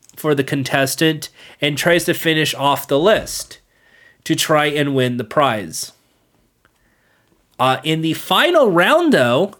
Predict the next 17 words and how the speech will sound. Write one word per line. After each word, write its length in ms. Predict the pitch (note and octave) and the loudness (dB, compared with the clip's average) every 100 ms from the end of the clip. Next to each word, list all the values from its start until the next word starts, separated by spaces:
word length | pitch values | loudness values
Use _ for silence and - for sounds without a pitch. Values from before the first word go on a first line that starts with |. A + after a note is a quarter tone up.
| - | -6
and 120 | C3+ | -2
this 200 | F#3+ F#3+ | 0 -2
is 100 | F3+ | -6
the 80 | D#3 | -8
big 320 | C3 F3 D3+ | 0 0 0
twist, 380 | - B3+ G#3+ E3+ | -2 2 2 2
<laughs> 20 | |
and 80 | E3 | 2
this 140 | G#3 | 4
is 120 | G3+ | 2
a 60 | D#3 | 0
bit 380 | B2+ F3 C#3 D3 | 2 2 2 2
wow, 840 | C3+ D3+ D#3+ D#3+ F#3 B2 A#2+ B2+ - - - _ _ _ _ | 2 4 4 2 2 2 2 0 -6 -20 -20 _ _ _ _
if 360 | - G3 G3+ G3 | 2 4 4 2
the 100 | G3 | 0
contestant 680 | G3 G#3+ F#3+ A3 A3 A3 B3 | 2 0 0 0 0 0 0
was 180 | G#3+ | 0